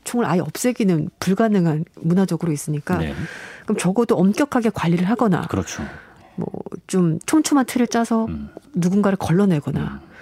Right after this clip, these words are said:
Speaker 1: 뭐 이런 장치는 그래도 필요하지 않을까라는 생각이 듭니다.
Speaker 2: 그렇습니다.
Speaker 1: 방법이 없는 건 아니겠죠, 사실. 예.
Speaker 2: 예, 참 전 세계가 안타까워하고 있는
Speaker 1: 음.
Speaker 2: 텍사스 총격 사건 참사 소식이었고요.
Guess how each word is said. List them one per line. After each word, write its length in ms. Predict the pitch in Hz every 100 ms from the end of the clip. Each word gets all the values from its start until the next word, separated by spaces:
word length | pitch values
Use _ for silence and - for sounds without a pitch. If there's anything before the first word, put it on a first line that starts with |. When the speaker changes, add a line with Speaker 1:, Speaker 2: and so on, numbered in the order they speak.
| - - - _
Speaker 1:
뭐 120 | 208
이런 400 | 202 214 277 262
장치는 500 | 220 175 - 190 185
그래도 220 | 175 165
필요하지 380 | 156 - 170 170
않을까라는 500 | 147 165 - 160 156
생각이 300 | 160 196 185
듭니다. 360 | - 151 156 160 156
Speaker 2:
그렇습니다. 580 | - - - 95 - -
Speaker 1:
방법이 300 | 185 247 247
없는 200 | 170 214
건 120 | 208
아니겠죠, 520 | 156 202 202 - 160 160
사실. 380 | 175 - 160 156 -
예. 120 | 160 165 - - - - - -
Speaker 2:
예, 240 | 117 131 98 -
참 200 | - 113
전 220 | - 120
세계가 360 | 139 143 135 117
안타까워하고 680 | 92 87 98 101 90 82 82
있는 200 | 73 87
Speaker 1:
음. 200 | 90 - 82
Speaker 2:
텍사스 600 | - 117 - 110 - 101
총격 380 | - 165 156 151
사건 680 | - - - 113 - 87 78
참사 680 | - 190 180 170 - 131 87
소식이었고요. 800 | - 113 - 92 76 - 107